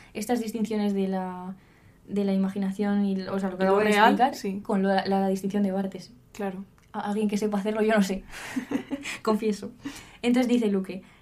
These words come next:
Speaker 1: "Nada contiene tantas posibilidades como lo imaginario. Ninguna narración, por más realista que se pretenda y por más realista que llegue a ser, prescinde por completo de la imaginación".
Speaker 2: Claro,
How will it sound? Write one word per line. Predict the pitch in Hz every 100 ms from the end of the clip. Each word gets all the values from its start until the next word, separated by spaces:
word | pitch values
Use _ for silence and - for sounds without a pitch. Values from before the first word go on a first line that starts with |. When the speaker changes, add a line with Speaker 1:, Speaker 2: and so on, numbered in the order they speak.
| -
Speaker 1:
"Nada | 240 262 277
contiene | 254 247 247 196
tantas | 214 240 247
posibilidades | 247 247 233 220 226 240 240
como | 208 190
lo |
imaginario. | 180 175 190 175 170 165 165 - - -
Ninguna | 233 233 247 247
narración, | 240 226 254 240 220 -
por | - 196
más | 196
realista | 202 208 202 214 208 190
que | 185
se | 185
pretenda | 180 175 214 208 175 175
y | 196
por | 190 190
más | 196 220
realista | 226 208 208 214 196
que | 180
llegue | 180 190
a | 196
ser, | 196 214 208 - - _
prescinde | 214 202 214 220 220
por | 214
completo | 208 208 202 202 196 208 -
de | 196
la | 185
imaginación". | 180 175 180 170 - 190 - -
Speaker 2:
Claro, | - 170 160